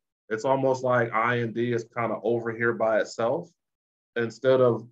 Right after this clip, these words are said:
realizing that it should be just a part of what you do, right? And so just trying to get people to understand that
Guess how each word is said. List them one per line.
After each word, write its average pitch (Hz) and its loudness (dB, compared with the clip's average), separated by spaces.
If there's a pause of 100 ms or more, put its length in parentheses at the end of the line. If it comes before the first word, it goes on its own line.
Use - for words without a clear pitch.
realizing 113 2
that 113 -2
it 117 -2
should 131 -2
be 120 -2
just 113 -6
a 110 -4
part 117 0
of 107 0
what 107 -2
you 101 -8
do, 101 -2 (100)
right? 110 2
And 110 -4
so 110 -2 (480)
just 151 -2
trying 151 0
to 131 -8
get 123 -4
people 127 -4
to 127 0
understand 123 0
that 107 -2